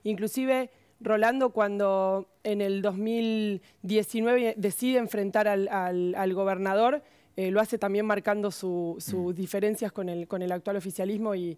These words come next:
Speaker 2: Está bien,
Speaker 1: bueno,
Speaker 2: pero ¿usted estuvo en el Movimiento Popular Neuquino?
Speaker 1: Yo soy de la familia del Movimiento Popular Neuquino, pero nunca milité en el Movimiento Popular Neuquino.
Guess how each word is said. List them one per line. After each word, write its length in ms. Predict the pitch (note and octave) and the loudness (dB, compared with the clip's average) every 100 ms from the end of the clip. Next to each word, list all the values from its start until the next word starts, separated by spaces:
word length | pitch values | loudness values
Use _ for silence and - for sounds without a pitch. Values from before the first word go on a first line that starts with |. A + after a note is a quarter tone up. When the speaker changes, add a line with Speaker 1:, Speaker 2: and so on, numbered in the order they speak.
| - _ | -12 _
Speaker 2:
Está 140 | B2 | -2
bien, 40 | |
Speaker 1:
bueno, 160 | G3+ F3+ - | 0 -2 -6
Speaker 2:
pero 40 | |
¿usted 180 | A#2 - | -10 -10
estuvo 220 | C#3+ E3 | -4 -4
en 60 | D#3+ | -2
el 40 | |
Movimiento 320 | C#3 C#3 C#3+ C#3 | -4 -6 -6 -8
Popular 200 | C3+ C3 | -6 -6
Neuquino? 320 | D3 F#3+ E3 _ _ _ _ _ | -8 -10 -14 _ _ _ _ _
Speaker 1:
Yo 280 | - A#3+ A#3+ | -2 0 0
soy 200 | - C4 | 0 2
de 80 | B3 | 4
la 100 | A3+ | 2
familia 400 | F#3 G#3+ A#3 G#3 | 2 0 2 2
del 100 | G3 | 2
Movimiento 320 | F#3 F#3+ G3 | -2 -2 -2
Popular 240 | F#3+ G3+ G3+ | -2 0 0
Neuquino, 280 | G3+ A3+ G#3 | -2 -2 -2
pero 160 | G3 | -2
nunca 200 | G3 G#3 | 0 0
milité 520 | G3 F#3 - G#3 F3+ F#3 | 0 -2 0 -2 -2 -6
en 100 | F3+ | -6
el 80 | |
Movimiento 320 | F3 E3+ E3+ E3+ | -6 -6 -8 -8
Popular 280 | E3 E3+ E3 | -8 -6 -8
Neuquino. 340 | E3 E3+ | -10 -14